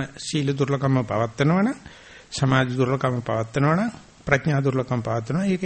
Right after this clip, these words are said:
තමන් හිතා ගන්න ඕනේ මෙයා කැමති නෑ මගෙත් එක්ක ඇසුරට. ඒ නිසා මම දැනගන්න ඕනේ ධර්ම ගෞරවයෙන් තමන්ගේ සීල සමාධි ප්‍රඥා ගෞරවයෙන්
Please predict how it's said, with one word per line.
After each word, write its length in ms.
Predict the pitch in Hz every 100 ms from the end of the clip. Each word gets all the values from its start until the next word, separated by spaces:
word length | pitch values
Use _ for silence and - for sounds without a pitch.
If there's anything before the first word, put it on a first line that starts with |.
| 185
තමන් 300 | - 147 151
හිතා 280 | - - 139
ගන්න 220 | 123 120
ඕනේ 140 | 175 180
මෙයා 200 | 156 151
කැමති 360 | 151 139 131
නෑ 240 | 127 147 196
මගෙත් 380 | 185 160 143 139
එක්ක 160 | -
ඇසුරට. 400 | 151 - 95 95
ඒ 680 | 165 - - - - - 165
නිසා 200 | 143 180
මම 200 | 160 175
දැනගන්න 440 | 208 151 123 117 117
ඕනේ 200 | 135 170
ධර්ම 240 | 151 147
ගෞරවයෙන් 500 | 123 110 104 104 170 170 - -
තමන්ගේ 380 | - 135 151 147
සීල 220 | 156 143
සමාධි 360 | 143 131 131 120
ප්‍රඥා 360 | 123 117 117
ගෞරවයෙන් 480 | 107 113 123 143